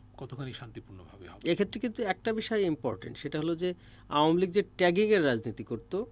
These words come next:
Speaker 2: যে তাদের বিরুদ্ধে কেউ কথা বললেই তাকে মুক্তিযুদ্ধ বিরোধী বা স্বাধীনতা বিরোধী হিসেবে ট্যাগ দেওয়া হতো,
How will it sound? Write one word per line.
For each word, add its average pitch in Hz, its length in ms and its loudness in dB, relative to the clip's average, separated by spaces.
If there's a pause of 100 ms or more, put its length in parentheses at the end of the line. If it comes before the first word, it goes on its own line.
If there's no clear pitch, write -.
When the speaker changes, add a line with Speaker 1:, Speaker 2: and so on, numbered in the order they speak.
(460)
Speaker 2:
যে 139 140 0
তাদের 147 300 4
বিরুদ্ধে 156 300 0
কেউ 151 240 2
কথা 147 220 2
বললেই 165 360 4
তাকে 143 240 -2
মুক্তিযুদ্ধ 131 540 -4
বিরোধী 127 320 -2
বা 120 120 -2
স্বাধীনতা 117 420 -4
বিরোধী 110 300 -4
হিসেবে 110 260 -6
ট্যাগ 143 280 0
দেওয়া 117 180 -4
হতো, 117 200 -10